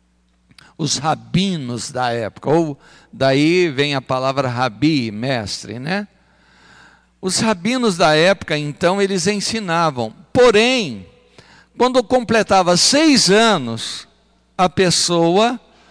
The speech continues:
durante a semana, tinha um ensino formal. E como eles eram ensinados? Eles eram ensinados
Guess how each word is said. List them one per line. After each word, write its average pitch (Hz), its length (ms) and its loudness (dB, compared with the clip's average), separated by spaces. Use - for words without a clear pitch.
durante 202 460 2
a 220 80 4
semana, 165 640 0
tinha 180 580 -6
um 170 100 -4
ensino 165 480 -4
formal. 131 760 0
E 226 100 -6
como 403 480 2
eles 254 300 2
eram 214 280 4
ensinados? 170 1080 -2
Eles 170 280 -2
eram 170 280 0
ensinados 135 1000 -4